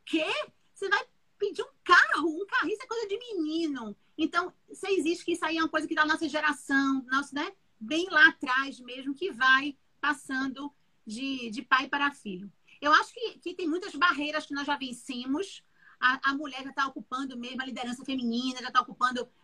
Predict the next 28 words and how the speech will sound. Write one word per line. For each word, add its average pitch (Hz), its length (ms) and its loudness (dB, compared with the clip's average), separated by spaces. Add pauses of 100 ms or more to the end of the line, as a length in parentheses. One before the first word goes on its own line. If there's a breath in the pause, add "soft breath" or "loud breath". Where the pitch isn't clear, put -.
(160)
muita 311 440 8
coisa, 262 360 2
né, 269 200 0
na, 269 200 2
na, 233 240 0
nas 233 280 -2
empresas, 233 680 0
tá 254 140 2
mudando 311 540 6
o 285 40 6
modelo 254 340 0
mental, 226 600 0 (260)
mas 262 200 -2
eu 269 80 4
acho 269 100 0
que 285 80 -4
ainda 254 100 -2
tem 277 140 2
muito 294 460 4
caminho 262 320 2
pela 247 220 4
frente 233 440 -6
aí. 226 340 -2
Essa - 160 -8
diversidade 240 920 6
existe, 285 640 -4
tá 381 180 -2
existindo, 262 720 -8